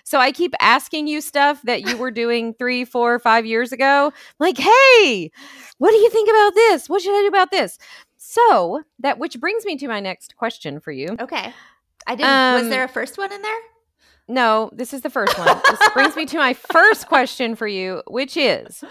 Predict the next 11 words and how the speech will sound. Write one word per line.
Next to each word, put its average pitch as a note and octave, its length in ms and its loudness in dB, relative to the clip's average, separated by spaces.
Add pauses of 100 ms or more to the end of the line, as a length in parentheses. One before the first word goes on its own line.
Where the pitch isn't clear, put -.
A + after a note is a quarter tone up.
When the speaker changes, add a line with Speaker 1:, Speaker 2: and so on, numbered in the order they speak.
(220)
Speaker 2:
<laughs> - 300 -16
Speaker 1:
I, B3+ 240 4 (280)
I A#3 320 4
published A#3+ 380 -2
my G#4+ 160 -2
first B3 340 -6
book G3 240 -6
three G3 220 -10
years F3 240 -8
ago. D#3+ 360 -6 (200)
Speaker 2:
Mm-hmm. G3+ 280 -14